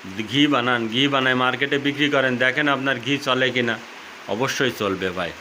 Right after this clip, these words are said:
এক নম্বর যদি ঘি হয় আপনার গাভীর, তো ইনশাল্লাহ আপনি বিক্রয় করে পারবেন না।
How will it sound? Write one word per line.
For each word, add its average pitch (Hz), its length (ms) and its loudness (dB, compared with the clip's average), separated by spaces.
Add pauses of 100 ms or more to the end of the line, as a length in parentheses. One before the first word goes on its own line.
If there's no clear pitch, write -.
(200)
এক 104 240 0
নম্বর 123 360 2
যদি 117 400 0
ঘি 123 220 2
হয় 120 300 2 (500)
আপনার 113 440 0
গাভীর, 113 420 0 (340)
তো 123 60 -4
ইনশাল্লাহ 123 540 2
আপনি 120 240 -2
বিক্রয় 147 460 2
করে 135 220 2
পারবেন 92 380 0
না। 80 140 -8